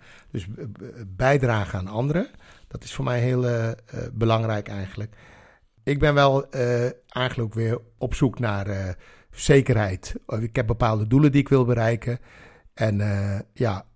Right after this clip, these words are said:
dat is, daar wil ik wel wat meer zekerheid over hebben gewoon. Dus ook over de, over mijn bedrijf, over de onderneming, over wat toekomstplannen die ik heb. Dus mijn twee, eh, eh, belangrijkste van de zes,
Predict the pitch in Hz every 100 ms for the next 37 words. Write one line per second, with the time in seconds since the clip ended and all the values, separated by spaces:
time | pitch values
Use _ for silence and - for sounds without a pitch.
0 | _ 113 120 127 120 127 135 127 120 120
1 | 104 113 95 107 92 87 85 90 87 -
2 | 87 85 - 92 92 - - - _ -
3 | 147 131 131 117 117 113 113 135 127 120
4 | 135 135 135 135 127 127 135 127 127 131
5 | 127 127 127 117 107 107 165 151 139 -
6 | 131 127 113 117 - 104 - - - -
7 | - 113 - 120 117 110 127 131 127 123
8 | 120 113 110 107 101 - - 104 101 107
9 | 123 127 123 110 - 120 107 107 117 104
10 | - 117 110 -